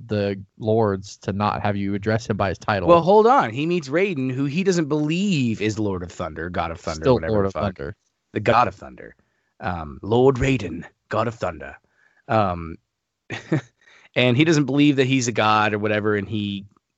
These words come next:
Speaker 2: you know, gets convinced to fight in this tournament to get revenge against Shang Lu, Shang Tsung for killing his brother.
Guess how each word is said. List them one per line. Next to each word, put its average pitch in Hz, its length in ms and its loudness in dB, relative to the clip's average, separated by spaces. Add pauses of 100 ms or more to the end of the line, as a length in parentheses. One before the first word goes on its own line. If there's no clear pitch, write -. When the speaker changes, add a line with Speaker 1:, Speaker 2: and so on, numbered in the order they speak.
Speaker 2:
you 110 100 -4
know, 98 60 -4
gets 107 200 -2
convinced 107 500 -2
to 104 140 -4
fight - 300 0
in 101 100 -6
this 92 180 -4
tournament 87 640 -6 (920)
to 143 220 2
get 127 180 0
revenge 135 480 2
against 117 340 -4
Shang 104 380 -4
Lu, 95 360 -6
Shang 135 260 0
Tsung 104 300 -2
for 98 100 -12
killing 90 220 -8
his 87 80 -12
brother. 92 340 2